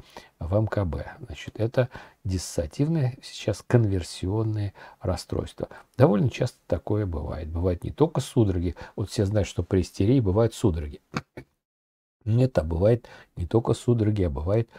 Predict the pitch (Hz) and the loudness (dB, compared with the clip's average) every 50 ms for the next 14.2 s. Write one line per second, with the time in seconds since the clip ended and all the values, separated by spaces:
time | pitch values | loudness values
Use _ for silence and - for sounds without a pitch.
0 | - - _ - - 78 - - - - - 98 85 80 90 98 98 92 92 - | -20 -20 _ -10 -8 -8 -8 -10 -12 -6 -2 -2 0 0 0 0 -2 -2 -4 -2
1 | - 95 107 110 98 80 78 - - - - - - - - _ _ _ - - | -2 0 2 2 0 -2 -4 -8 -12 -16 -20 -20 -20 -20 -20 _ _ _ -10 -6
2 | 90 90 90 87 - - 90 85 - - - 101 92 - - - - 76 - - | -4 -2 -2 -4 -4 -6 -6 -6 -6 -4 -2 -2 -2 -2 -4 -8 -8 -6 -6 -4
3 | 92 127 175 208 - - - - 147 151 - - - - - - 76 78 87 120 | -2 -2 -2 -2 -4 -8 -6 -6 -4 -4 -4 -6 -8 -8 -6 -6 -4 -2 -2 -2
4 | 120 - - - - - - - - - _ _ - 82 - - - 85 80 82 | -4 -2 -2 -2 -4 -4 -8 -18 -20 -20 _ _ -10 -10 -8 -6 -4 -2 -2 -2
5 | 78 - - 101 104 113 113 110 104 - - _ _ _ _ - 80 80 90 95 | -4 -2 0 0 0 2 0 -2 -4 -4 -8 _ _ _ _ -6 -4 -2 -2 -2
6 | 107 - - - 92 90 85 76 71 69 73 - - 101 117 135 - - 87 98 | -2 -2 -4 -2 -2 -2 -2 -2 -6 -8 -8 -6 -4 -2 -2 -2 -2 -2 0 0
7 | 95 87 87 80 76 73 73 73 78 78 85 - _ _ _ _ _ _ _ _ | 0 0 -2 -4 -6 -8 -8 -10 -12 -14 -16 -20 _ _ _ _ _ _ _ _
8 | _ _ _ _ _ - - 82 82 - - - - 107 110 - 101 92 - - | _ _ _ _ _ -10 -8 -8 -8 -8 0 2 2 2 2 2 0 -2 -2 -4
9 | 101 - - 113 101 92 - - 90 82 90 90 95 131 160 180 185 170 - - | -10 -4 -2 0 0 0 -2 -4 -4 -4 -4 -2 0 2 4 4 2 0 -2 -6
10 | - 71 73 - - - 131 135 - 104 95 - - - - - - - _ - | -10 -10 -10 -4 -2 -2 -2 2 2 0 0 0 -4 -16 -20 -20 -20 -18 _ -10
11 | 78 76 69 78 90 113 139 135 - - 139 120 110 - - 90 82 90 104 107 | -8 -8 -4 -2 0 0 0 0 0 0 0 0 0 0 -2 -4 -2 -2 0 0
12 | 104 92 - - 73 - - - 107 95 85 78 - - 107 104 110 95 82 85 | -2 -2 -2 -4 -8 -4 -2 0 0 0 0 -2 -2 -2 -2 0 0 0 0 0
13 | 92 95 98 95 92 90 90 87 82 85 80 80 - - 147 143 131 113 95 - | 0 0 0 0 -2 -2 -2 -2 -4 -4 -6 -6 -6 -4 -2 0 0 -2 -2 0
14 | - 131 135 | 0 -2 -2